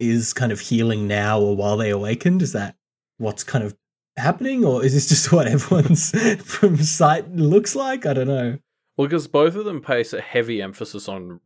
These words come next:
Speaker 2: red. Like, uh, Lucy
Speaker 1: Yes.
Speaker 2: says there's r-, red blood around all the swords. Uh, the handprints and, and stuff are, are red in V-, Avery's, uh, perspective. Like, I, I agree. There's a high probability that a lot of this has to do with just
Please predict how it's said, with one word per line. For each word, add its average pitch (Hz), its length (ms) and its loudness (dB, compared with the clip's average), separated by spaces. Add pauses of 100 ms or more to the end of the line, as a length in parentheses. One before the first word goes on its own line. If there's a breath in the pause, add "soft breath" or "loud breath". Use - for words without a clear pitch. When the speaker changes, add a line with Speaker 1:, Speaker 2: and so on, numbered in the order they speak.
Speaker 2:
red. 127 400 -10 (100)
Like, 92 280 -10 (120)
uh, 90 320 -4
Lucy 127 160 2
Speaker 1:
Yes. 107 220 -2
Speaker 2:
says 95 240 -6
there's 92 200 -10
r-, 104 260 -16 (220)
red 98 220 -4
blood 95 240 -2
around 90 240 -6
all 87 80 -10
the 87 100 -10
swords. 101 460 -4 (400)
Uh, 95 160 -2
the 92 140 -4
handprints 104 600 -8
and, 92 320 -12
and 95 360 -12
stuff - 340 -4
are, 90 320 -4
are 95 100 -8
red 95 380 -2
in 90 200 -10
V-, - 80 -14 (280)
Avery's, 95 720 -6 (280)
uh, 90 180 -8
perspective. 98 600 -6
Like, 98 180 -4
I, 104 300 0 (420)
I 123 120 2
agree. 117 480 0
There's 110 240 -2
a 107 80 -2
high 135 180 2
probability 110 640 -2
that 101 120 -4
a 104 60 -2
lot 101 220 -2
of 101 100 -6
this 98 220 -10
has 101 280 -4
to - 80 -14
do 98 300 -8
with 92 220 -16
just - 600 -8